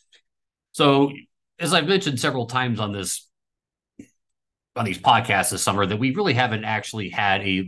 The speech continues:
lot of really hot days. So, like, last summer, we had a number of days that were in the nineties. We really didn't hit a hundred degrees that, that many times. Last summer, and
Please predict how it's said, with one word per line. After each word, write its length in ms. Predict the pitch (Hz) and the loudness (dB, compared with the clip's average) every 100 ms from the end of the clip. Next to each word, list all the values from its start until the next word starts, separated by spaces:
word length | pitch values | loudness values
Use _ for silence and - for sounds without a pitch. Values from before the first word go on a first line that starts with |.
| 95 | -6
lot 380 | 127 151 170 131 | -6 2 4 4
of 140 | 107 | 2
really 180 | 113 107 | 0 0
hot 320 | - 92 87 | -2 -2 -4
days. 240 | 101 85 | -8 -10
So, 100 | - | -6
like, 200 | 104 95 | -2 0
last 240 | 117 131 120 | 2 2 2
summer, 400 | 117 110 107 101 _ _ _ _ 123 | 0 2 0 -2 _ _ _ _ -6
we 80 | |
had 60 | 107 | -4
a 40 | |
number 320 | 95 107 127 127 | -2 0 2 2
of 80 | |
days 220 | 113 113 110 | 2 0 -2
that 80 | |
were 160 | 113 104 | -4 -4
in 60 | 95 | -6
the 60 | |
nineties. 600 | 95 101 98 98 95 - - _ - | -2 -2 0 0 -2 -4 -16 _ -8
We 80 | 123 | -2
really 180 | 165 147 | 0 2
didn't 140 | 123 | 2
hit 100 | 123 | 2
a 60 | 107 | 0
hundred 220 | 113 110 | -2 -2
degrees 280 | 98 101 98 | -4 -6 -4
that, 220 | 98 98 98 - | -4 -6 -16 -10
that 180 | 107 | -8
many 200 | 104 95 | -4 -4
times. 560 | 90 101 92 90 87 90 - - _ _ _ _ _ _ - - _ | -2 2 2 4 2 -2 -10 -20 _ _ _ _ _ _ -20 -20 _
Last 320 | - 139 120 123 | 0 4 4 4
summer, 340 | 117 113 110 | 2 2 2
and 480 | 104 107 98 92 | 0 0 -2 -6